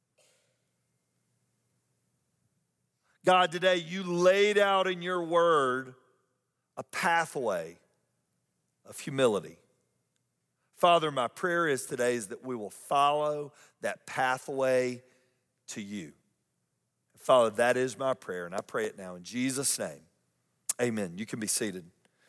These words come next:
So I want you to write down a word there in your outline. The word's attitude. Attitude. Here's why the, the word attitude's really interesting. The word attitude is a choice, right? We choose our attitude,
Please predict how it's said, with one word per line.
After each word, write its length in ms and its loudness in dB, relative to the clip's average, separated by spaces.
So 140 2
I 60 4
want 180 0
you 60 0
to 60 0
write 240 4
down 140 2
a 40 0
word 420 0
there 200 0
in 80 -8
your 80 0
outline. 420 2
The 80 -4
word's 320 0
attitude. 600 -4
Attitude. 460 -6
Here's 480 -2
why 220 4
the, 120 -8
the 100 -6
word 240 2
attitude's 520 -4
really 240 -2
interesting. 400 -6
The 80 -6
word 160 4
attitude 500 -2
is 140 -10
a 60 -14
choice, 720 -4
right? 240 2
We 140 -2
choose 640 0
our 180 6
attitude, 540 0